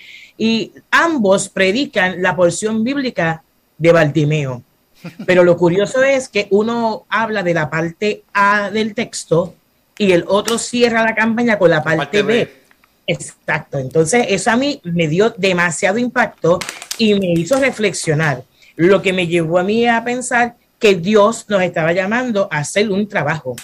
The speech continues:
Speaker 1: y que teníamos que responder, porque los aniversarios no son simplemente para comernos los entremeses, picar el bizcochito. No, yo creo que los aniversarios de las iglesias son instrucciones nuevas,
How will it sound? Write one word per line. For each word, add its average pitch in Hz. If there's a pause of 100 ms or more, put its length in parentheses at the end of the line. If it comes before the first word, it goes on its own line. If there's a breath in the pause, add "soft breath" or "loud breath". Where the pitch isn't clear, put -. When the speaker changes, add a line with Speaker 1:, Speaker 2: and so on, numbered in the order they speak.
(460 loud breath)
Speaker 1:
y 180
que 180
teníamos 160
que 233
responder, 185
porque 214
los 196
aniversarios 190
no 277
son 262
simplemente 226
para 202
comernos 185
los 202
entremeses, 170 (240 loud breath)
picar 185
el 180
bizcochito. 180 (220 loud breath)
No, 185
yo 196
creo 240
que 208
los 175
aniversarios 175
de 220
las 233
iglesias 240
son 214
instrucciones 220
nuevas, 220